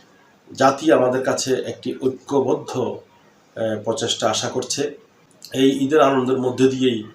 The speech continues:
একটি আনন্দঘন পরিবেশ বাংলাদেশে শুরু হবে এবং আমরা সকল ভেদাভেদ ভুলে আমরা ইনশাআল্লাহ,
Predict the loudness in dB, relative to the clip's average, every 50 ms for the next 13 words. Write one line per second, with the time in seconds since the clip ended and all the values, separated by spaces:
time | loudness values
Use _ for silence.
0 | _ _ _ _ _ _ -10 -8 -6 -2 2 4 4 4 4 4 2 2 0 -2
1 | -2 -2 -2 -4 -4 -4 -4 -4 -2 -2 -2 -2 -2 -4 -4 -4 -2 -2 -4 -4
2 | -4 -6 -6 -6 -4 -2 -2 -2 -2 -2 -4 -4 -6 -6 -10 -18 _ _ _ _
3 | _ _ _ _ _ -10 -6 -2 0 0 0 2 2 2 2 0 -2 -4 2 4
4 | 4 4 4 4 0 0 0 0 0 -2 -4 -6 -8 -8 -6 -4 -4 -6 -8 -12
5 | -20 _ _ _ _ _ _ _ _ _ _ _ _ -10 -8 -4 0 0 0 0
6 | 0 -2 -4 -6 -6 -6 -6 -6 -4 -4 -4 -6 -8